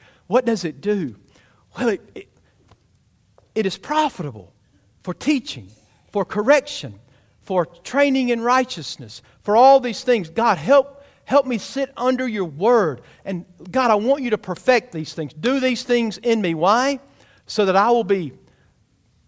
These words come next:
outfitted just like that boat for rescue, or outfitted just like that bow and arrow, outfitted for the service that you've called me to do in this church. God has ordained that you do that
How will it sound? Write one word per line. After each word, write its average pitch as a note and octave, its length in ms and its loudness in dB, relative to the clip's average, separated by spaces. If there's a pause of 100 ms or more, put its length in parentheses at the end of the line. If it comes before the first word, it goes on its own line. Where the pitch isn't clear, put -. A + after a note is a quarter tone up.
(120)
outfitted A#3 580 2
just G3+ 220 -6
like G3+ 220 -2
that E3 200 0
boat D#3 260 -2
for C#3+ 120 -10
rescue, C3 440 -8 (280)
or E3 180 -4
outfitted A3+ 500 0
just G3+ 220 -4
like G3+ 200 2
that D#3+ 220 0
bow E3 320 2
and D3+ 140 -8
arrow, C3+ 260 -4
outfitted A#3+ 640 0
for A3 240 0
the F3+ 100 -4
service B3 640 2
that E3+ 220 -6
you've A3+ 260 -8
called A#3 340 4
me G#3+ 140 -4
to G3 140 -12
do F3+ 340 -2
in A3+ 240 -2
this G3+ 240 -2
church. F3 340 0
God F3 220 2
has F3 140 0
ordained E3+ 760 0 (540)
that E3+ 240 0
you F#3 160 -4
do G3+ 240 0
that B2 340 -8